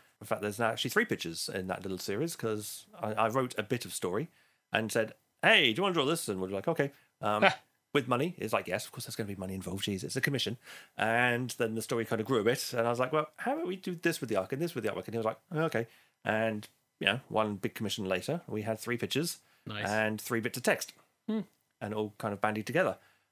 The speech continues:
Speaker 1: Uh, I've got it on my Sofurry profile. P S Line was the, uh, one lucky enough to get the Sofurry profile.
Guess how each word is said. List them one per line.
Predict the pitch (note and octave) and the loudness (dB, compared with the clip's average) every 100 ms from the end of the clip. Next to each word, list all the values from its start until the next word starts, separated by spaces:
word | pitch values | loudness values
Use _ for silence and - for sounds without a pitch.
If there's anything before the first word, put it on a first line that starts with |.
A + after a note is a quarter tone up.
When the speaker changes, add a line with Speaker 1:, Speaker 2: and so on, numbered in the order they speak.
| - | -2
Speaker 1:
Uh, | G#2 G#2 | 2 4
I've | A2 | 2
got | A2+ | 2
it | G#2+ | 0
on | G2+ | 0
my | G2+ | 0
Sofurry | G2+ G#2 - A#2 | 0 -2 0 0
profile. | A2+ A#2+ F3 F3 | 2 2 4 2
P | - | 2
S | D#3+ - | 2 4
Line | C#3 B2 | 2 4
was | B2 A2 - | 2 0 0
the, | A#2 A2+ A2 G#2 | 0 2 2 4
uh, | G#2 - - | 2 0 -4
one | G#2+ G#2+ A2 | 0 0 0
lucky | A2 A2+ | 0 -2
enough | G#2+ | -2
to | - | -2
get | G#2+ | -2
the | G#2 G#2 | -2 -2
Sofurry | - G#2+ - A#2 G2 | 0 0 2 2 2
profile. | F2+ F#2+ G#2+ C#3+ | 0 -2 0 -2